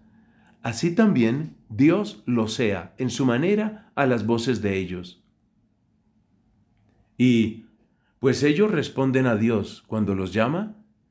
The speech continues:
les pague él, como dicen, a torna peón, en la misma moneda respondiendo a su llamado.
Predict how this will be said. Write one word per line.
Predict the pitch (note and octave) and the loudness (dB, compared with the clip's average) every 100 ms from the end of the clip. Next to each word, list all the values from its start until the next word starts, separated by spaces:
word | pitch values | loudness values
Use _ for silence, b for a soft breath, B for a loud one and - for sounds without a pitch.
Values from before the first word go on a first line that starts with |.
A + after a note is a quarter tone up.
| _ _ _ | _ _ _
les | G#2 A2 A2 | -2 -2 0
pague | D#3 E3 E3 D3+ | -2 2 2 2
él, | A#2+ A2 | 2 0
como | G2 F#2 | -2 0
dicen, | B2+ D#3+ - F#3+ F#3+ - _ _ _ _ - | -2 -2 -4 -8 -8 -14 _ _ _ _ -8
a | A2+ - | -6 0
torna | C#3+ E3+ F3+ F3+ F3 | 2 2 2 0 0
peón, | G#2+ C#3+ G3 G3+ - _ _ | 0 0 -2 -4 -8 _ _
en | B2 A#2+ | 0 2
la | |
misma | A#2+ C#3+ F3 E3+ | 2 2 0 0
moneda | B2 C#3 G#3+ A3 | 2 2 0 -2
respondiendo | D3+ A2 A#2+ G#2+ C3 D3+ | -4 -6 -2 0 0 -2
a | D#3 | -4
su | B2 | -2
llamado. | G2+ G2 F#2 E2+ F2+ | -2 -4 -6 -8 -12